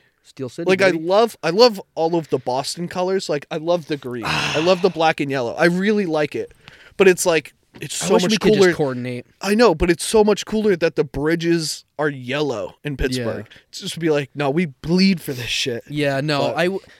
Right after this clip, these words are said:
Speaker 1: and that's the thing is, I feel like all of our colors are very, uh, I wouldn't say unique, but, like, we
Speaker 2: We
Speaker 1: have the,
Speaker 2: really,
Speaker 1: there's
Speaker 2: we're looking for attention.
Speaker 1: we have the three main color groups. We don't just have, like, one or two.
Speaker 2: Yeah.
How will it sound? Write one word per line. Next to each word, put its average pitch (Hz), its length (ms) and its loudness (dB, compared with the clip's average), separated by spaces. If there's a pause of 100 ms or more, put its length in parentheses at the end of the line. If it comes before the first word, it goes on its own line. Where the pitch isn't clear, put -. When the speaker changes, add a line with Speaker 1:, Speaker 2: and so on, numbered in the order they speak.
(280)
Speaker 1:
and 202 120 -6
that's 220 160 -6
the 208 80 -4
thing 185 240 -6
is, 151 240 -4
I 156 80 -4
feel 196 200 -4
like 196 200 -6
all 147 240 -2
of 151 80 -4
our 131 100 -4
colors 131 640 -10 (920)
are 147 180 -6
very, 135 800 -8 (640)
uh, - 120 -16 (360)
I 196 40 -16
wouldn't 262 180 -12
say 262 140 -6
unique, 147 680 -6
but, 151 160 -6
like, 135 360 -6 (840)
we 175 160 -2
Speaker 2:
We 170 60 2
Speaker 1:
have 165 340 -2
the, 185 80 2
Speaker 2:
really, 180 320 2
Speaker 1:
there's 202 200 4
Speaker 2:
we're 165 60 0
looking 165 300 -2
for 147 120 0
attention. 120 500 -6
Speaker 1:
we 175 120 -2
have 190 200 -4
the 175 100 0
three 165 380 -8
main 147 220 -4
color 131 300 -4
groups. 101 260 -14
We 160 120 -2
don't 185 140 -4
just 180 160 -10
have, 175 160 -4
like, 131 160 -4
one 127 180 -6
or 113 80 -8
two. 123 360 -10
Speaker 2:
Yeah. 92 240 -14